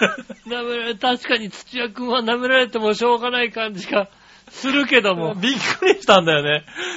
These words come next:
Speaker 2: 「何君、な-、え、どうしてそんな慣れ慣れしいの？」
Speaker 1: なんだろう、あのー、
Speaker 2: 子供でもなんかあるのかな？生きやすいやつっていうの。
Speaker 1: あの、子供好きされるっていうよりも舐められてるっていう方が
Speaker 2: そうそうそう。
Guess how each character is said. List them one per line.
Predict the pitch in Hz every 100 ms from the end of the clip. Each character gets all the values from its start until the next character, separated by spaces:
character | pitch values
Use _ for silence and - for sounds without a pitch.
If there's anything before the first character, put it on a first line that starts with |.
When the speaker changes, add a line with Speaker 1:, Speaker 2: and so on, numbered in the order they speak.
| -
Speaker 2:
「何 | 285 403 381 320
君、 | 220 214 202 220
な-、 | 269
え、 | 220 277
ど | 220 381
う |
し | -
て | 349
そ | 214 202
ん |
な | 202 202 202
慣 | 196 175 190
れ | 233
慣 | 220
れ | - -
し | - -
い | 226 - - -
の？」 | 196
Speaker 1:
な | 302 339
ん |
だ | 208
ろ | 180 165 -
う、 |
あ | 185 196
の | 202 196 190 190 196 196
ー、 | 196 190 - - 370 -
Speaker 2:
子 | 294 277
供 | 349 359
で | 359
も | 226
な | 226
ん | 196
か | 190
あ | 403
る | 415
の | 226
か | 165
な？ | 156 135 95 _ - -
生 | 226
き | 320 320
や | 262
す | 302
い | 262
や | 170
つ | 156
っ | 139
て | -
い | 123
う |
の。 | 113 107 _
Speaker 1:
あ | 151 165
の、 | 170 185 -
子 | 233
供 | 302 359 359
好 | 370
き | 277 294
さ | -
れ | 330 320
る | 330
っ |
て | - 269
い | 311
う | 403
よ | 453
り | 320
も | 302 294
舐 | 214 240
め | 294
ら | 269
れ |
て | -
る | -
っ | 170
て | 285 185
い |
う |
方 | 160 185
が | 147 -
Speaker 2:
そ |
う |
そ | -
う | -
そ |
う。 | -